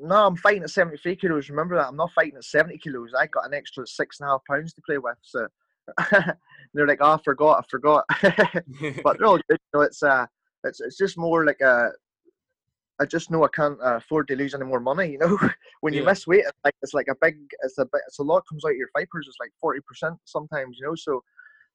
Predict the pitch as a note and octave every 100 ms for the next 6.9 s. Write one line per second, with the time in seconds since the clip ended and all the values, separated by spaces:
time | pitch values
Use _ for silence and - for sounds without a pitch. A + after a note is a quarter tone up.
0 | - D3 D3+ C3 B2+ A#2 G#2+ - C#3+ A#2+
1 | _ _ _ _ _ B2+ C3+ D3 - -
2 | C#3 C#3+ C#3+ C3+ B2 A#2 F#2 A2 - A2+
3 | C3 B2+ A#2+ B2 B2 G#2 G#2 B2 B2 -
4 | A#2+ G#2+ A2+ G#2+ G2 A#2 B2 B2+ A2 G#2+
5 | A#2+ A2+ A2 _ _ _ - D#3 F#3+ D3+
6 | C3 C#3 A#2+ - - A#2+ A#2+ B2 B2